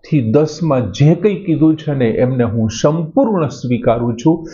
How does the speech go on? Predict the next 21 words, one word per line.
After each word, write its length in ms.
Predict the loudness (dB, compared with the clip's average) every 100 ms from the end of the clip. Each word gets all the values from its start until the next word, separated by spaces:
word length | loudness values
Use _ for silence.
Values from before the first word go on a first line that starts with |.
| -20 -10 -2
અને 180 | 0 2
એ 160 | 0
સંપૂર્ણ 720 | 0 0 -2 -2 0 0 0 -2
સત્ય 580 | 0 -2 -2 -2 0
છે, 200 | 0 -4
કેમ 240 | -2 -2 0
કે 120 | 0
આપ 360 | 0 0 0 0 0
જ 180 | 2
ઉત્પત્તિ, 880 | -2 0 -2 -2 -2 -2 0 -2 0
આપ 320 | 0 -2 0 -2
જ 60 | -2
સર્જક 720 | -12 -2 0 2 2 0 -2
છો, 220 | -2 0
આપ 320 | 2 -2 -4
પાલન 360 | -2 0 0 -2
કરનાર 460 | 0 0 0 0 -2
છો 200 | -2 -2
અને 200 | 0 -4
આપ 560 | 0 0 -2 -2 0
જ 180 | 0 -2